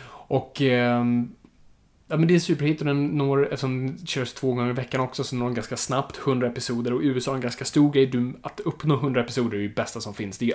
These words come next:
alla T V-seriers mål. För då går det i vad man kallar syndication.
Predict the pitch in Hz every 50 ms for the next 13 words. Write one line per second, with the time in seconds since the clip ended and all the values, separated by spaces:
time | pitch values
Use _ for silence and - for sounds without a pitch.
0 | - 131 131 117 113 110 - 117 107 101 - - - - 117 107 107 117 - -
1 | - - - - - - _ - - - 123 120 - 143 143 139 135 131 131 -
2 | 127 120 117 - - 113 113 113 110 110 107 110 107 110 110 - - 131 117 117
3 | 117 - 160 160 147 131 - - 90 87